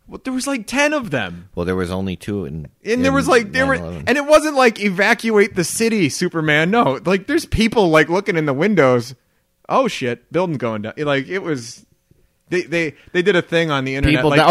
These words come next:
Speaker 2: okay, so
Speaker 1: estimate
Speaker 2: you
Speaker 1: the damage. It was
Speaker 2: so
Speaker 1: nine, nine hundred billion dollars
Speaker 2: So
Speaker 1: of
Speaker 2: you
Speaker 1: damage.
Speaker 2: think it should be more like the old, uh, G I Joe cartoons where every plane that gets shot down, the guy parachutes out, no one ever gets shot?
Speaker 1: And it's all lasers,
Speaker 2: In spite
Speaker 1: never
Speaker 2: of the,
Speaker 1: bullets.
Speaker 2: in spite
Speaker 1: Never
Speaker 2: of the
Speaker 1: bullets.
Speaker 2: laser, shooting five hundred
Speaker 1: Pew,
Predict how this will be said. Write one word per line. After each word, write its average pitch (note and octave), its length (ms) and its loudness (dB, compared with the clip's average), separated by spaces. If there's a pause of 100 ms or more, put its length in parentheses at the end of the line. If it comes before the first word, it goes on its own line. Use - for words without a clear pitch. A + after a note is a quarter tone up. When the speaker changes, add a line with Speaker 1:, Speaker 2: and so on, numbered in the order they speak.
Speaker 2:
okay, - 20 6
so C#3+ 140 6
Speaker 1:
estimate E3 180 6
Speaker 2:
you D#3+ 100 6
Speaker 1:
the D3 60 6
damage. E3 560 2
It E3 60 2
was E3+ 180 -2
Speaker 2:
so D3 80 -6
Speaker 1:
nine, D#3+ 800 -2
nine C#3 300 0
hundred D#3+ 580 -2
billion D#3+ 540 -2
dollars C3+ 280 0
Speaker 2:
So D#3 80 8
Speaker 1:
of C#3+ 80 8
Speaker 2:
you D3+ 160 4
Speaker 1:
damage. C3+ 100 2
Speaker 2:
think D3 180 0
it C#3 120 0
should C3 180 -4
be B2+ 140 -2
more B2 300 0
like G#2 340 -2
the A2 160 -4
old, G#2 320 0
uh, F#2+ 240 0
G G2 220 -2
I G2 80 2
Joe G2 220 -2
cartoons G#2 520 -2
where F2+ 180 -2
every F#2+ 200 -4
plane F#2+ 240 -4
that G2 80 -4
gets F2+ 160 -8
shot F2+ 260 -2
down, F#2+ 180 -2
the F#2 60 -4
guy F2 140 -2
parachutes F2+ 520 -4
out, F2+ 220 0
no G#2 140 0
one G#2 100 2
ever G2+ 140 -2
gets F#2+ 180 -6
shot? F#2 320 0
Speaker 1:
And E3 80 4
it's E3+ 140 -2
all E3+ 180 4
lasers, C#3+ 400 2
Speaker 2:
In D3+ 120 4
spite B2+ 100 -2
Speaker 1:
never F3 240 8
Speaker 2:
of B2 80 4
the, F3 60 6
Speaker 1:
bullets. C#3+ 360 4
Speaker 2:
in D3 80 2
spite E3 300 4
Speaker 1:
Never E3 80 2
Speaker 2:
of D3+ 60 -4
the D3 80 6
Speaker 1:
bullets. C3+ 100 6
Speaker 2:
laser, C3+ 640 2
shooting C#3+ 320 0
five A#2+ 280 2
hundred B2+ 260 2
Speaker 1:
Pew, - 40 2